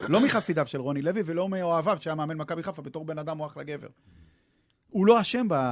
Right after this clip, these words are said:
ב-, בהתפרקות של מכבי חיפה אחרי שלושת האליפויות שלו. כי מה עשו? לקחו את זנברג, עידן טל ובנאדו,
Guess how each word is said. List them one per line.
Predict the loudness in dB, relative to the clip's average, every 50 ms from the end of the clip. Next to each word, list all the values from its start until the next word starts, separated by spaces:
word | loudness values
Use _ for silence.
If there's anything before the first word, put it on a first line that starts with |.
| 0 -2 -4 -4 -4
ב-, | -4 -4 -4 -4 -4 -6
בהתפרקות | -6 -6 -6 -6 -6 -6 -6 -4 -6 -8 -6
של | -6
מכבי | -6 -6 -6 -6 -6 -6
חיפה | -6 -8 -10 -10 -10
אחרי | -12 -12 -12
שלושת | -12 -12 -12 -10 -10
האליפויות | -10 -10 -10 -10 -10 -10 -10
שלו. | -10 -14 -14 -16 -18 _ _ _ _ _ _ _ _ _ _ _ _ -4
כי | 0 2 4
מה | 4 4
עשו? | 2 2 0 -2 -4 -4 -6 _ _ -12
לקחו | -12 -8 -4 0 0 0
את | 2
זנברג, | 0 0 0 0 -2 -4 -4 -6 -10 -16 _ _ _ _ _ _ -6
עידן | -2 0 0 0 0 2
טל | 0 0 0 0
ובנאדו, | 0 0 0 0 0 0 0 0 -2 -4 -4